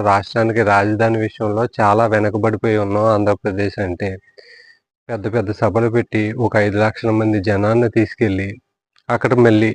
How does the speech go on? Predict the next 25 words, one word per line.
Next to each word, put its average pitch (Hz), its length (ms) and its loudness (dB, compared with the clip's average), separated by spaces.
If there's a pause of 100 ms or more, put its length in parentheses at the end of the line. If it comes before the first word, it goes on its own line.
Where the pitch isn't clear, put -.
(120)
బటన్ 117 380 2
నొక్కే 117 280 0
కార్యక్రమాన్ని 110 680 0
ప్రారంభిస్తున్నారు 107 880 0
ఇప్పుడు 113 180 -6
కూటమి 110 380 2
ప్రభుత్వం. 95 440 -4 (840)
వీళ్ళని 156 300 0
ఏం 190 160 4
తక్కువ 170 280 2
అనుకోవటానికి 165 480 4
లేదు. 143 260 2 (840)
పనులైతే 143 520 2
ప్రారంభించారు 160 680 4
అమరావతిలో, 123 600 2
కాస్తో 113 440 2
కోస్తో 139 340 2
మూవ్‌మెంట్ 131 420 4
అయితే 139 180 2
కనిపిస్తుంది. 127 580 0 (560)
కానీ 135 180 0
ఇప్పుడు 139 180 0
మనకు 127 260 2
కావాల్సింది 131 540 2
ఏంటి? 127 260 0